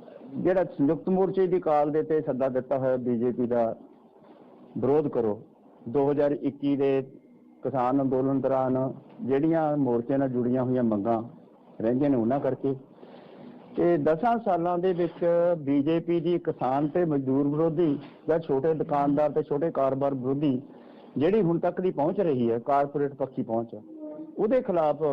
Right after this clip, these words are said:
ਅਸੀਂ ਪ੍ਰਦਰਸ਼ਨ ਕਰਨ ਜਾ ਰਹੇ ਹਾਂ ਪਟਿਆਲੇ ਦੇ ਵਿੱਚ। ਮੋਦੀ ਦਾ ਜ਼ੋਰਦਾਰ ਵਿਰੋਧ ਕਰਨ ਦੀ ਸਾਡੀ ਤਿਆਰੀ ਹੈ। ਅੱਜ ਦੀ ਜਿਹੜੀ, ਅ, ਮੀਟਿੰਗ ਰੱਖੀ ਸੀ ਅਸੀਂ,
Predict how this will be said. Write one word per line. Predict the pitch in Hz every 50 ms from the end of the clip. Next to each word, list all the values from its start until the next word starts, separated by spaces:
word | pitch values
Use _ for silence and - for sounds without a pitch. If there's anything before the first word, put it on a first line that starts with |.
| 135 139 - - 135
ਅਸੀਂ | 135 - 139 131 131 127
ਪ੍ਰਦਰਸ਼ਨ | - - 123 123 139 127 - - 135 123
ਕਰਨ | 131 127 123 123
ਜਾ | 127 123
ਰਹੇ | 120 127
ਹਾਂ | 139 156 175 165 - - - - _ _ -
ਪਟਿਆਲੇ | 117 110 123 117 113 117 117
ਦੇ | 123 127
ਵਿੱਚ। | 127 135 135 - 160 165 165 - - - - _ _ _ _ _ - - -
ਮੋਦੀ | 131 131 135 143 135 147 143
ਦਾ | 160 147
ਜ਼ੋਰਦਾਰ | 123 104 107 107 104 98 113 117 127
ਵਿਰੋਧ | 123 131 147 170 147
ਕਰਨ | - 165 151 147
ਦੀ | 143 156 147
ਸਾਡੀ | 147 143 143 139
ਤਿਆਰੀ | 143 143 139 143 143 151
ਹੈ। | 151 151 156 - - - - - - 165 165 160 - - - 139
ਅੱਜ | 143
ਦੀ | 135 143 143 160 160 160
ਜਿਹੜੀ, | 156 160 160 160 160 147 127
ਅ, | - - - - 120 123 117
ਮੀਟਿੰਗ | 120 117 127 139 135 165 160
ਰੱਖੀ | 147 139 143 - 131 117
ਸੀ | 113 131 120
ਅਸੀਂ, | 117 123 117 117